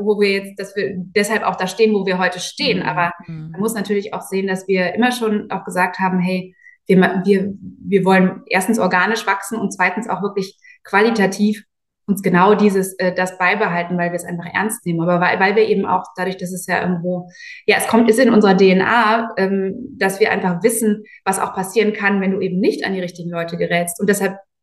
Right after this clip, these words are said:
Speaker 1: kennen wir alle Yogalehrer persönlich und kennen alle Häuser persönlich und auch alle Ärzte, die in den Häusern sind.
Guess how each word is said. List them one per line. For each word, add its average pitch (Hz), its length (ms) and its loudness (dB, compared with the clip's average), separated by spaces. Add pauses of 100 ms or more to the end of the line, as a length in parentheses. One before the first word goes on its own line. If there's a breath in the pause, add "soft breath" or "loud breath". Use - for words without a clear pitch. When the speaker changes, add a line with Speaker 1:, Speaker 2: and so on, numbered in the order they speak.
Speaker 1:
kennen 294 280 4
wir 202 160 4
alle 214 220 6
Yogalehrer 180 540 4
persönlich 175 520 -4
und 185 160 -12
kennen 269 220 4
alle 180 260 2
Häuser 175 260 0
persönlich 175 460 -4
und 220 60 -2
auch 220 140 -2
alle 214 160 4
Ärzte, 226 340 0
die 180 160 -2
in 180 60 -2
den 170 180 0
Häusern 170 300 -2
sind. 156 220 -8